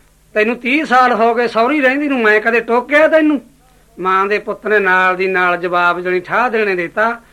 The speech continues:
ਇਹ ਮਰਾਸੀਆਂ ਦੀ ਆਦਤ ਹੁੰਦੀ ਹੈ ਟੀਚਰ 'ਚ ਗੱਲ ਕਰਨੀ। ਇਹ ਤੋਂ ਅਗਲੀ ਕਵਿਤਾ ਸੁਣੋ। ਤੀਆਂ ਦੇ ਦਿਨ ਸਹੁਰਿਆਂ ਦੇ ਘਰਾਂ ਤੋਂ, ਕੰਮਾਂ ਕਾਰਾਂ ਦੇ ਰੁਝੇਵਿਆਂ ਤੋਂ ਵਿਹਲੀਆਂ ਹੋ ਕੇ ਵਿਆਹੀਆਂ ਹੋਈਆਂ ਲੜਕੀਆਂ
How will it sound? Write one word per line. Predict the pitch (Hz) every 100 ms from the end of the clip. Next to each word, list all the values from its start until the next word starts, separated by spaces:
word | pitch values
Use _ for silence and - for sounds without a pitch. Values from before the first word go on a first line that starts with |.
| _ _ _ 226
ਇਹ |
ਮਰਾਸੀਆਂ | 233 220 214 - 233 233
ਦੀ | 233 233
ਆਦਤ | 202 202 196
ਹੁੰਦੀ | 170 196
ਹੈ | 247
ਟੀਚਰ | 247 220 214 220
'ਚ | 196
ਗੱਲ | 196 190
ਕਰਨੀ। | 190 190 185 170 139 _ _ _ -
ਇਹ | 233
ਤੋਂ | 254 247 208
ਅਗਲੀ | 202 226
ਕਵਿਤਾ | 226 208 202 208
ਸੁਣੋ। | 196 185 190 247 247 _ _ _ _
ਤੀਆਂ | 240 254 254 240
ਦੇ | 226 214
ਦਿਨ | 196 202 240 247 _ _ _ _ _ _ _ -
ਸਹੁਰਿਆਂ | 196 247 277 269
ਦੇ | 254 226 202 226 - _ _ -
ਘਰਾਂ | 262 214 208
ਤੋਂ, | 220 233
ਕੰਮਾਂ | 226 214 220 220
ਕਾਰਾਂ | 214 208 208
ਦੇ | 220
ਰੁਝੇਵਿਆਂ | 220 214 214 185 196
ਤੋਂ | 208 208
ਵਿਹਲੀਆਂ | 180 202 262 269 202
ਹੋ | 196
ਕੇ | 190 208
ਵਿਆਹੀਆਂ | 175 185 220 247 220
ਹੋਈਆਂ | 196 190 190
ਲੜਕੀਆਂ | 180 170 185 208 226